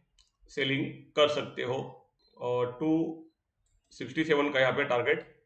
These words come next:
ले सकते हैं। Then Grasim, अभी Grasim भी देखिए कि एक, अ, जैसे कि नजदीक वाला जो support था, multiple टाइम support था, उसको break किया है।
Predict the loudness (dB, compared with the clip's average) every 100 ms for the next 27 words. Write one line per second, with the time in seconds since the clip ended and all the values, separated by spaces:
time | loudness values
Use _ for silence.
0 | _ 2 4 4 -6 -6 -8 -8 -20 _
1 | _ _ _ _ _ _ _ _ _ _
2 | _ 0 4 6 4 -4 -12 _ _ _
3 | _ _ -4 -4 -2 -8 -10 -14 -20 -20
4 | -20 -20 _ -20 _ -14 -4 2 2 2
5 | 2 2 2 0 0 0 -2 -6 -20 _
6 | _ _ _ -4 -2 -2 -6 -4 -2 -2
7 | -4 -10 -8 -4 0 0 0 0 0 4
8 | 4 2 -4 -6 -6 -4 -4 -4 -6 -4
9 | -4 -2 -4 -4 -10 -14 -8 -8 -10 -16
10 | -12 -6 0 0 0 -2 -2 -2